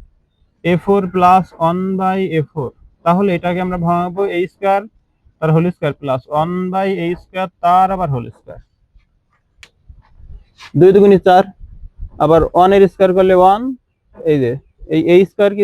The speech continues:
স্কয়ার করলে দুই দুগুণে চার, এ ফোর। এবার আমরা এই ব্র্যাকেটের এটাকে এ ধরবো, এটাকে ধরবো বি, তাহলে এ তার হোল স্কয়ার প্লাস বি তার হোল স্কয়ার। সূত্র কি? এ প্লাস বি হোল স্কয়ার, তাহলে এ বলতে এ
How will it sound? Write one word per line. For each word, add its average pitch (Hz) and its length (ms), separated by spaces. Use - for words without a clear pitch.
স্কয়ার 190 240
করলে 208 200
দুই 180 200
দুগুণে 202 260
চার, 135 160
এ - 100
ফোর। 127 140
এবার 247 160
আমরা 180 180
এই 196 100
ব্র্যাকেটের 202 460
এটাকে 185 300
এ - 80
ধরবো, 190 220
এটাকে 170 320
ধরবো 175 260
বি, 127 100
তাহলে 156 200
এ - 100
তার 185 140
হোল 180 180
স্কয়ার 190 240
প্লাস 180 220
বি 160 100
তার 147 140
হোল 123 160
স্কয়ার। 127 240
সূত্র 156 280
কি? 208 80
এ - 100
প্লাস 185 220
বি 170 100
হোল 175 160
স্কয়ার, 202 200
তাহলে 165 240
এ - 100
বলতে 165 180
এ - 20